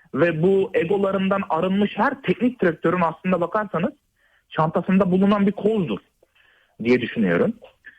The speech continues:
Ee, hocanın elinde gerçekten, e, bunu söylemek lazım. Becerikli ve geniş rotasyonu var yani. Onu, e, söylemek lazım. Yani başarı için neden olmasın? Soru Türk halk, yani her Türk insanının,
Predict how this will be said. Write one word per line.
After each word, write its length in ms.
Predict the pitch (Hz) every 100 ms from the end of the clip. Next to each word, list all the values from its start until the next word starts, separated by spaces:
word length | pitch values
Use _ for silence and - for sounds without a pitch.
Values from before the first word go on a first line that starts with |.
| _ _ _
Ee, 840 | 156 156 156 156 156 156 156 151
hocanın 420 | 147 165 226 311 311
elinde 320 | 254 233 247
gerçekten, 540 | 185 269 175 160 147
e, 480 | 143 - 127 135 135
bunu 140 | 175
söylemek 440 | 208 175 185 269 226
lazım. 320 | 135 120 117
Becerikli 460 | 139 165 185 202 208
ve 100 | 196
geniş 480 | 143 175 208 -
rotasyonu 1300 | 143 160 - - - 185 - - - 180 - 185 175 -
var 240 | - -
yani. 460 | - - - - -
Onu, 440 | 120 143 - - - 95 98 87 104 95
e, 40 |
söylemek 420 | - 147 165 214
lazım. 280 | 170 98 104
Yani 140 | 135 113
başarı 300 | 135 214 233
için 180 | -
neden 280 | 202 202 269
olmasın? 440 | 311 160 196 - 202
Soru 300 | 160 180 -
Türk 220 | - -
halk, 560 | 180 180 180 - - _ _ _ 143
yani 120 | 139
her 180 | 147 208
Türk 260 | 208 196
insanının, 600 | 175 170 185 175 165 277